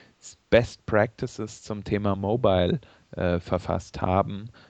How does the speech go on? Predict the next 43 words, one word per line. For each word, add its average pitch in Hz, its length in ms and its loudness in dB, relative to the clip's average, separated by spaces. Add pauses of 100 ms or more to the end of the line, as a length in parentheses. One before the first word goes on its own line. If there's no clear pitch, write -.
(180)
ähm, 92 220 -4
und 92 200 -2
da 92 180 6
aufzeigen, 95 760 -2
wie 104 200 -4
sie 123 240 -6
sich 127 220 -2
denn 107 160 -2
vorstellen, 98 540 0
dass 92 260 -4
eine 92 160 -4
Webseite 92 640 0
sein 95 380 -2
sollte 92 520 0
oder 90 260 0
wie 95 80 0
eine 98 160 2
Webseite 95 480 2
am 95 100 -4
besten 92 340 0
für 90 140 -4
Mobile 90 320 0
gestaltet 107 480 -2
sein 95 280 -4
sollte. 95 520 0 (560)
Ähm, 90 500 4
beispielsweise, 92 760 0
dass 90 220 -2
man 90 220 -2
am 98 180 -2
liebsten, 98 760 -6 (400)
äh, 85 100 2
oder 95 260 4
sie 104 140 -8
mögen's 107 380 0
am 98 120 -2
liebsten, 98 360 -6
wenn 92 120 0
man 92 180 -2
halt 92 260 0
eine, 90 280 0 (400)
eine, 90 480 4
ähm, 87 440 -4